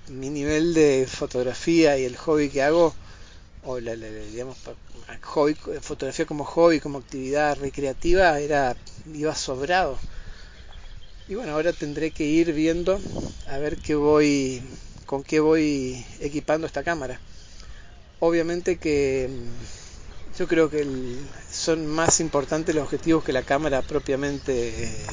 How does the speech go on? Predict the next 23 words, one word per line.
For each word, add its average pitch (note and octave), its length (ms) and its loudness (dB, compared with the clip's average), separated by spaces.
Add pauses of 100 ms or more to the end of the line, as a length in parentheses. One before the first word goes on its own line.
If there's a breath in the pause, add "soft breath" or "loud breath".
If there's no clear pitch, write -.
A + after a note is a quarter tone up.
dicha. - 460 2 (800 loud breath)
Yo C#3+ 80 -2
creo C#3 120 4
que C#3 120 2
si - 120 4
hay C#3+ 160 6
que D#3 160 -6
comprar C#3 380 2
algo C#3 540 6
bueno, D#3 600 8 (240)
tienen C#3+ 240 0
que C#3 80 0
ser C#3 160 0
los D3 120 0
objetivos. C3 720 -2 (300)
Las D#3 120 -12
cámaras C3 540 4
finalmente C#3 560 2
van C3+ 200 2
y C3 40 0
vienen, D#3 480 2 (720 loud breath)
van C#3+ 140 -2
mejorando, D#3 640 2